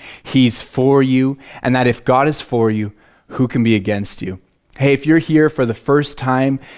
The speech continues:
checking out Thrive Church Online, one, I'm so glad you're here. Know there's a place for you, and we'd love to connect with you. Uh, there's a link in the description we'd love for you to fill out called Connect.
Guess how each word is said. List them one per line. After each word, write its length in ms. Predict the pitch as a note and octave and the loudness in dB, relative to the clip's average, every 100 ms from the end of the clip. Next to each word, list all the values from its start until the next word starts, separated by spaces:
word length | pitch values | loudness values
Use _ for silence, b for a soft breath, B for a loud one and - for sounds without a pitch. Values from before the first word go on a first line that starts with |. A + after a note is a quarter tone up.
| B | B
checking 260 | - C3+ C3+ | -4 0 0
out 140 | B2+ | -2
Thrive 300 | - C3 B2+ | 0 0 0
Church 320 | - C#3+ - | 0 0 0
Online, 680 | C3 A#2+ A#2 A#2 A#2 A2+ - | -2 0 0 0 -2 -4 -8
one, 360 | - B2 B2+ C3+ - | -2 0 2 0 -4
I'm 120 | B2 | -4
so 140 | C#3 | -4
glad 300 | B2 B2 A#2+ | 0 0 0
you're 100 | A#2 | -4
here. 460 | G#2 A#2+ B2 A#2+ A2 B B C#3+ | -4 0 2 2 -2 B B -2
Know 140 | C3+ | 2
there's 220 | C3+ B2+ | 4 2
a 80 | A2 | -2
place 480 | - - C3 B2+ - | -6 -2 0 0 -2
for 160 | - | -4
you, 360 | B2+ B2 B2+ A#2+ B B B - | -2 0 0 -2 B B B -4
and 140 | A#2+ | 0
we'd 160 | C3+ B2 | 0 2
love 340 | A#2+ B2+ A#2+ | 2 0 0
to 120 | - | -8
connect 420 | - A2+ G#2+ - G#2+ | -6 -4 -4 -6 -10
with 160 | - | -10
you. 220 | - - B B B - | -10 -12 B B B -2
Uh, 140 | C#3 | 2
there's 160 | C3+ C3+ | 2 2
a 80 | B2+ | 2
link 280 | D3+ G3 | 2 2
in 120 | F#3+ C#3+ | 0 0
the 40 | |
description 600 | B2 A#2 - D#3 - A2+ | 0 -4 -2 -2 -2 -2
we'd 140 | A#2 | -2
love 200 | A#2+ B2+ | 0 0
for 120 | - C3+ | 0 -2
you 100 | B2 | -2
to 80 | |
fill 200 | G#2+ C3 | -2 0
out 220 | A#2+ A#2 - | 2 0 -2
called 300 | A#2 A2 - | -2 -2 -6
Connect. 760 | - A#2+ A#2+ C#3 D3+ - | -6 -2 0 0 -2 -10